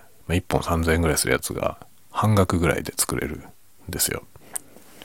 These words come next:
これはいいなと思って。で、どうせならどのケーブルがいいのかちょっと調べようと思ってね、いろいろ調べてみたらですね、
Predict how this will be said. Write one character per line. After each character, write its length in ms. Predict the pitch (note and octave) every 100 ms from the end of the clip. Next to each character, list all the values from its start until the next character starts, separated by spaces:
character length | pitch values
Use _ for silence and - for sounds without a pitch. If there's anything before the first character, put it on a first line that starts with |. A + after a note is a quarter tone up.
| - - - - - - - - -
こ 100 | F#2+
れ 40 |
は 60 | D#2+
い 100 | D2+
い 40 |
な 120 | -
と 160 | - - - - - - - - - -
思 220 | E2+ C#2+
っ 40 | - -
て。 240 | - - - - - - - - - - - -
で、 140 | G#2+
ど 220 | F2 F2+ C3
う 60 |
せ 140 | - C3+
な 100 | G2+
ら 360 | A#1+ - - - - - - - - -
ど 120 | G2+
の 80 | A2
ケ 140 | D#2
ー 20 |
ブ 80 | C#2
ル 100 | C2
が 80 | A#1
い 60 | D#2
い 20 |
の 140 | B1+
か 320 | - - - - - - - - - - -
ち 40 |
ょ 20 | -
っ 20 |
と 120 | -
調 180 | - D#2+
べ 100 | D2
よ 80 | C2
う 40 |
と 80 | -
思 100 | A#1+
っ 60 | -
て 120 | -
ね、 100 | F2 - - - - - - - -
い 80 | F#2
ろ 120 | F#2+
い 40 |
ろ 80 | F2
調 200 | - E2+
べ 120 | F2+
て 80 | -
み 80 | -
た 140 | - D#2
ら 80 |
で 100 | -
す 160 | - -
ね、 320 | - C2 -